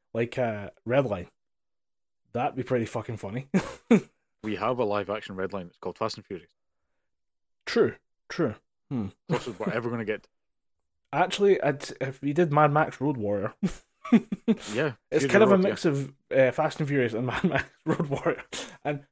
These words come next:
Speaker 1: somewhere in the middle, with a bunch of, like, r-, if you take a bunch of L S D in the middle of it, you get somehow something that makes Redline.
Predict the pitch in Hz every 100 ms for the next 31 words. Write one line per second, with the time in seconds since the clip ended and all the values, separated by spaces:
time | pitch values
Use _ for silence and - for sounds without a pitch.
0 | - 190 185 180 165 156 139 123 135 -
1 | 135 147 143 139 131 110 123 - 151 143
2 | 190 175 156 151 147 147 131 123 135 127
3 | 120 127 127 98 - - 117 131 - _
4 | _ - 190 170 123 107 - 135 127 110
5 | 127 - 123 120 90 92